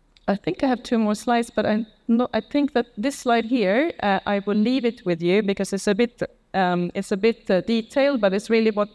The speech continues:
the circular economy can do in order to prevent not only seabed mining, but also, um, uh, reduce mining in sensitive areas across the planet. So I'm sure you'll get these presentations at the end of the,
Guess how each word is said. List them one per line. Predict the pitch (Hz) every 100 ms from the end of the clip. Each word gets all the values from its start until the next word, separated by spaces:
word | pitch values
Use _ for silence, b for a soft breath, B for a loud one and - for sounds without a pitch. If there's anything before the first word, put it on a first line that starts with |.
| -
the | 196
circular | - 226 233 214 196
economy | 196 - 208 233 277 294
can | - 202 196
do | 190 240 349 B B B
in | 214
order | 208 202
to | 202
prevent | 214 214 196 190 185 185
not | 208 226 214
only | 240 240 202
seabed | - 196 185
mining, | 190 185 185 185
but | 190
also, | 196 202 - 185 180 185 b b b _ -
um, | 185 175 170 160 - _ _ _ _ _ _ _ _ _ _ _ _ _ -
uh, | 170 160 - -
reduce | 196 214 220 233 214 -
mining | 208 202 196 196 190
in | 185
sensitive | 185 196 190 202 180
areas | 175 170 170
across | 190 220 208
the | 196
planet. | - 185 180 170
So | 220 214 B B -
I'm | 220
sure | 262
you'll | 240 208
get | 240 220
these | 196 196
presentations | - 180 185 190 208 - 180 175
at | 185
the | 175
end | 185 185 175
of | 175
the, | 180 175 170